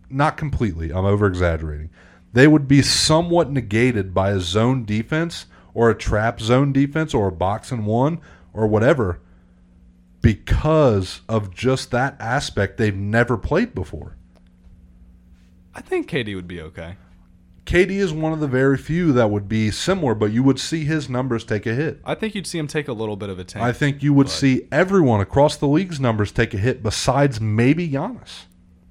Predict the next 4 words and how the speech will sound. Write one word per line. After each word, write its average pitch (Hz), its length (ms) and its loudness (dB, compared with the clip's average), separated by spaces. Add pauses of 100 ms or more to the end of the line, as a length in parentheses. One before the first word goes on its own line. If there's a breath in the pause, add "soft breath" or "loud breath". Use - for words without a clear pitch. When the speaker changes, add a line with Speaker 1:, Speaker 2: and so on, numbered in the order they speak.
(600)
Speaker 2:
Even 117 240 -10
DeRozan? 104 520 -12 (200)
Speaker 1:
Even 196 280 0
DeRozan. 190 540 -2